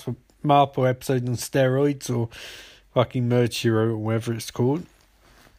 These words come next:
But it just isn't, this is a movie made in nineteen sixties, which does not feel like a movie made in nineteen sixties. Holy shit, like, this is before, um,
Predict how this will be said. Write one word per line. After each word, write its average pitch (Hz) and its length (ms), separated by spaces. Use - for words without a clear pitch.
But 220 280
it 240 140
just 277 320
isn't, 214 340
this 214 280
is 208 140
a 214 60
movie 190 400
made 185 320
in 160 180
nineteen 165 400
sixties, 151 560
which 170 240
does - 280
not 202 320
feel 208 380
like 196 240
a 190 40
movie 185 440
made 202 300
in 190 180
nineteen 190 420
sixties. 165 600
Holy 196 420
shit, 214 380
like, 165 220
this 240 340
is 185 120
before, 185 800
um, 139 380